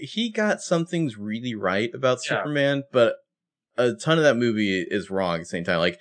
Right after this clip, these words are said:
Speaker 1: that movie's frustrating because some of the elements were there, whereas in this movie, none of the elements are there.
Speaker 2: Well, I, I kind of, in retrospect, have to appreciate a Superman who's almost afraid to act,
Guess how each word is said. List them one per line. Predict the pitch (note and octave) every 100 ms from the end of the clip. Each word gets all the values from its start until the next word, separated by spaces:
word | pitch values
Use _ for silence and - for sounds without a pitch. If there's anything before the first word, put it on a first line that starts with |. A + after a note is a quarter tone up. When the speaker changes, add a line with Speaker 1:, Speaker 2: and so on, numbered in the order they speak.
| -
Speaker 1:
that | - E3+
movie's | G3+ G3 C3+
frustrating | - D3+ - C3+ G#2+ G2
because | F#2+ A2+ G2+ F#2 - _ _
some | - - D#3 D#3
of |
the | C3
elements | A2+ G#2+ G2+ G2
were | G2
there, | F#2+ F2+
whereas | F#2+ B2 C3+
in | C#3+
this | F#3 D3
movie, | B2 B2
none | C#3+ D3
of | A#2+
the | F#2+
elements | F2 F#2 E2+ -
are | G#2+ -
there. | - - _ - -
Speaker 2:
Well, | A#3+ A3
I, | G#3+ G#3+
I | F#3 F#3+ F#3
kind | - A3 C#4+
of, | B3+ E3+
in | D#3+
retrospect, | F3 G#3+ F3+ D#3+ D#3 -
have | F#3 -
to | G3+
appreciate | E3+ - D#3+ - D3 B2+ A2 - - - -
a | C3 B2+
Superman | - F3+ F3+ D#3+ D#3 D3
who's | D3 A#2+
almost | B2 C3 B2+
afraid | A#2+ - - A2+ A2+ B2
to | C#3+
act, | C3+ C3+ D3+